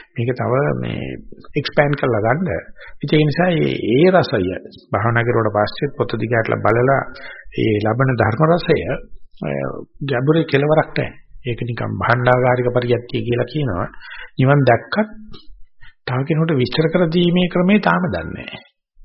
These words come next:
ඒක වෙනම කතාවක්. ඉතින් මෙතන තියෙන්නේ දෙකම. මේක හරියට දැනගන්නත් නෑ, තව ඉවර කරලා නෑ.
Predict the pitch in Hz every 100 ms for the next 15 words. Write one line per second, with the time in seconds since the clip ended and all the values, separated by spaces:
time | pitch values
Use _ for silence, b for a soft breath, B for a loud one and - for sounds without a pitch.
0 | - - - - 151 151 127 165 190 -
1 | - 90 - - - - - 131 127 160
2 | 160 170 175 202 165 151 147 85 - -
3 | - B B B 120 113 117 123 117 113
4 | 90 98 117 120 123 110 101 107 123 123
5 | 101 107 113 113 95 95 92